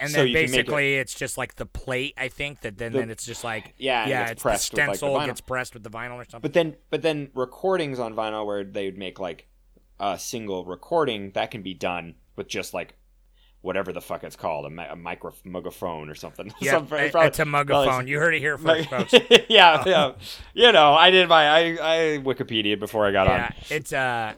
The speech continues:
Speaker 1: I don't
Speaker 2: Right.
Speaker 1: know.
Speaker 2: It's
Speaker 1: It's
Speaker 2: probably some
Speaker 1: interesting.
Speaker 2: gramo-, gramophonica-cator
Speaker 1: But
Speaker 2: or something.
Speaker 1: it's a, it's a big problem, I think, 'cause especially not only do we, how, how are we, like, since we've moved on and all that shit is, like, uh, antiquated now, that it's like, how do we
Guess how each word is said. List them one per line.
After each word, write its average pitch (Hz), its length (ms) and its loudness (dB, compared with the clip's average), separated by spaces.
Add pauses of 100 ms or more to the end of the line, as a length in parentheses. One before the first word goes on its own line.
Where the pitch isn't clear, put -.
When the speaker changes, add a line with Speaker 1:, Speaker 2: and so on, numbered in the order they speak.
Speaker 1:
I 135 80 -6
don't 143 80 0
Speaker 2:
Right. 127 80 2
Speaker 1:
know. 110 100 -8 (100)
Speaker 2:
It's - 100 -18
Speaker 1:
It's - 20 -4
Speaker 2:
probably 156 200 4
some 151 140 -2
Speaker 1:
interesting. 143 240 6
Speaker 2:
gramo-, 139 180 4
gramophonica-cator 127 1300 0
Speaker 1:
But 110 80 -6
Speaker 2:
or - 40 -8
something. 165 120 0
Speaker 1:
it's 170 100 -4 (260)
a, 180 40 -2
it's 175 120 -6
a 196 60 -4
big 180 240 -10
problem, 185 400 -2
I 139 80 -4
think, 131 280 -10
'cause 123 180 -10
especially 131 880 -6 (100)
not 151 220 -2
only 135 480 -8
do 113 160 -12
we, 127 100 -10
how, 127 420 -4
how 120 240 -4
are 117 120 -4
we, 113 80 -8
like, 104 400 -8 (240)
since - 260 -12
we've 110 160 -10
moved 113 240 -8
on 113 200 -4
and 107 100 -10
all 107 100 -6
that 101 140 -10
shit 104 240 -10
is, 90 320 -14
like, 90 320 -12
uh, - 20 -16 (180)
antiquated 110 540 -12
now, 98 240 -12 (800)
that 131 140 -6
it's 123 120 -10
like, 113 200 -6
how 147 420 0
do 131 300 -8
we 117 580 -8